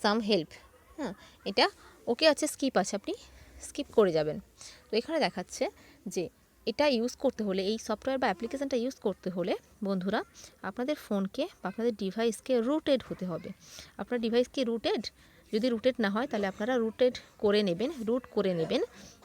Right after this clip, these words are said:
আর যদি রুট হয়ে থাকে তো এটাকে ইউজ করতে পারবেন। তো আমার ডিভাইসটা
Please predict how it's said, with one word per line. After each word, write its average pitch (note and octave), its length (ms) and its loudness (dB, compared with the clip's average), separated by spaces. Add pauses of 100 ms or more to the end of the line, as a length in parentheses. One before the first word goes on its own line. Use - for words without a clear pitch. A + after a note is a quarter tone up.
(140)
আর F#3+ 100 0
যদি G3 320 -2
রুট A3+ 280 -2 (460)
হয়ে G#3+ 160 6
থাকে C4+ 340 0 (320)
তো A3+ 80 0
এটাকে B3 240 0
ইউজ B3+ 300 -2
করতে A#3+ 300 2
পারবেন। E3+ 380 -2 (600)
তো G#3 80 0
আমার A3 300 0 (440)
ডিভাইসটা A3 520 -2